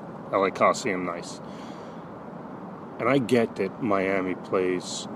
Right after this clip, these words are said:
in whatever they call Pro Player Stadium these days. That's from my Dodger days when it was Pro Player. But,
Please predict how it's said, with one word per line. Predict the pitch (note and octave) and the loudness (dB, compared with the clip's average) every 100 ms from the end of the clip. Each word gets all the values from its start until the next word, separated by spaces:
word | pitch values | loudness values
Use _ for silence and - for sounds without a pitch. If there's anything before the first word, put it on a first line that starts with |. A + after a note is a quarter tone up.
| - - - - | -10 -12 -12 -6
in | F2+ F2 | -4 0
whatever | F2+ F#2 F2 F2+ | 2 2 2 0
they | F2 | -2
call | D#2+ - F#2 F2 | -4 0 2 2
Pro | - - G2+ | -2 -2 -2
Player | - G#2+ F2+ | 0 0 0
Stadium | E2+ - F2 F2 E2+ | -2 -2 -2 -2 -6
these | E2 D#2 | -6 -6
days. | - E2+ E2+ - - | -4 -4 -4 -6 -6
That's | F2+ | -8
from | - F#2+ | -6 -2
my | F#2 | -2
Dodger | E2+ F2 E2+ F#2 | 0 0 0 -4
days | E2 F2 E2+ | -4 -6 -6
when | F#2 | -6
it | G2 | -8
was | F2+ | -6
Pro | - F#2+ | 2 2
Player. | E2 G#2+ F#2 F2+ F#2+ - - - - | 2 0 0 -2 -6 -10 -10 -10 0
But, | G#2 G2+ | 2 2